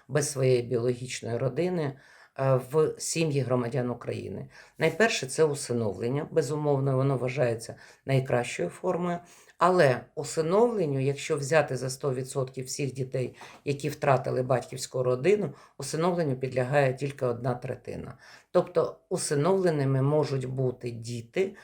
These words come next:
батьки яких за жодних обставин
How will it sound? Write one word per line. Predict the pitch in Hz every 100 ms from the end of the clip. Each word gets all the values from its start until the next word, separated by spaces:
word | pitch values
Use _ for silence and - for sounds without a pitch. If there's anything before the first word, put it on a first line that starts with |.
| _
батьки | 127 160 156 - 156 156
яких | 123 120 120 175 190 - _ 135
за | 131 190
жодних | 143 147 151 143 101 107 -
обставин | 117 - - 123 143 175 -